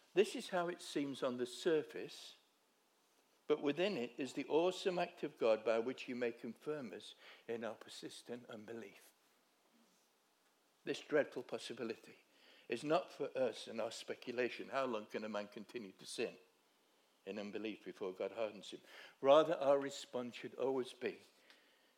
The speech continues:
to flee from disobedience as fast as possible. See, there are two fatal mistakes that you can make in regard to our response to God's word.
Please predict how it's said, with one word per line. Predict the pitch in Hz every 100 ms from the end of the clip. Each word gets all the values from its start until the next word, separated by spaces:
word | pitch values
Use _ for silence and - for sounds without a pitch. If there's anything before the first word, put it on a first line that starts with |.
| _ _ -
to | 110
flee | - 139 143
from | - 131
disobedience | 135 - 120 117 101 98 98 113
as | -
fast | - 101 -
as | -
possible. | - - - - - - _ _ - - - - - -
See, | -
there | 160 160
are |
two | - 220 202
fatal | 202 180 185
mistakes | 160 151 - 147 117 -
that | 120
you | 113
can | - 117
make | 131 117 -
in | 110
regard | 113 120 127 123
to | - 120
our | 117
response | 113 - - 120 113
to | - 110
God's | 107 98 -
word. | 131 120 104